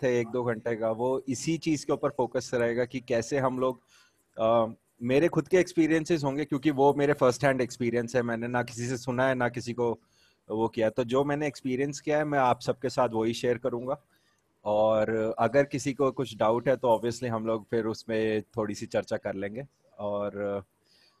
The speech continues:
तो मैं शुरू करता हूँ कि पत्री सर से जब मैं फर्स्ट टाइम मिला था, मेरे को वो दिन एकदम याद है। तो मैं पहले उसी से श्री गणेश करता हूँ आज की टॉक का। तो <laughs> पत्री सर से जब मैं मिला था, वो था, अ, सोलह सा-, सोलह अक्टूबर दो हज़ार सोलह में।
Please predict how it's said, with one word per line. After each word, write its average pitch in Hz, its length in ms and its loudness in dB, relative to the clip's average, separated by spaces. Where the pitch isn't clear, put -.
तो 123 100 2
मैं 147 80 0
शुरू 139 260 -4
करता 139 260 2
हूँ 143 120 -2
कि 151 240 -2
पत्री 156 500 -2
सर 160 140 2
से 165 120 0
जब 160 120 0
मैं 165 80 -2
फर्स्ट 131 280 0
टाइम 151 120 0
मिला 143 180 2
था, 156 100 -6
मेरे 139 200 -4
को 139 100 -4
वो 139 120 0
दिन 135 200 -2
एकदम 120 320 -4
याद 98 280 -2
है। 95 80 -4
तो 113 240 0
मैं 120 200 2
पहले 139 240 4
उसी 147 280 2
से 156 140 0
श्री 131 220 0
गणेश 127 280 2
करता 117 260 0
हूँ 120 100 4
आज 110 160 -2
की 127 80 -8
टॉक 101 280 -2
का। - 80 -2
तो 127 440 6
<laughs> - 760 -2
पत्री 143 260 0
सर 147 140 2
से 156 160 -4
जब 147 140 0
मैं 147 120 -2
मिला 139 240 -2
था, 151 160 -4
वो 143 300 0
था, 143 400 -4
अ, 113 540 -2
सोलह 123 300 0
सा-, 123 240 -2
सोलह 131 300 2
अक्टूबर 131 460 0
दो 117 280 0
हज़ार 120 400 2
सोलह 110 440 -2
में। 95 180 -6